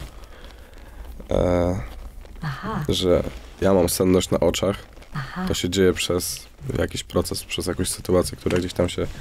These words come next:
Speaker 2: Wydarzyła.
Speaker 1: dalej, dalej dzieje.
Speaker 2: Aha.
Speaker 1: E, ty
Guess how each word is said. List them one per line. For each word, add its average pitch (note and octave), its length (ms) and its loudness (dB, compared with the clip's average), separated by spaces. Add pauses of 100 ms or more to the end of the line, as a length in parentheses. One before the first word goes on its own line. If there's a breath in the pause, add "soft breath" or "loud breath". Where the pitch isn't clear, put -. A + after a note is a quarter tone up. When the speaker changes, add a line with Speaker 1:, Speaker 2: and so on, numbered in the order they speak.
(320 loud breath)
Speaker 2:
Wydarzyła. F#3 360 2
Speaker 1:
dalej, F2+ 280 8
dalej F2 260 4
dzieje. F#2 380 6 (180)
Speaker 2:
Aha. D3+ 240 -4
Speaker 1:
E, F2+ 420 2 (1000 loud breath)
ty G2+ 280 6